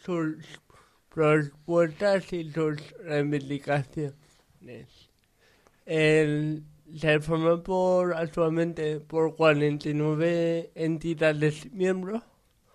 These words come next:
pero no solo damos voz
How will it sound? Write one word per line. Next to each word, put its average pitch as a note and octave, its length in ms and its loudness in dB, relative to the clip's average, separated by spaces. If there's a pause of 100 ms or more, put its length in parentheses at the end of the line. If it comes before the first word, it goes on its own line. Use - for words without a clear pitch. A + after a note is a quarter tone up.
(420)
pero G3+ 460 2
no F#3 240 -2
solo F#3 400 -4
damos F3 500 0
voz F3+ 580 -2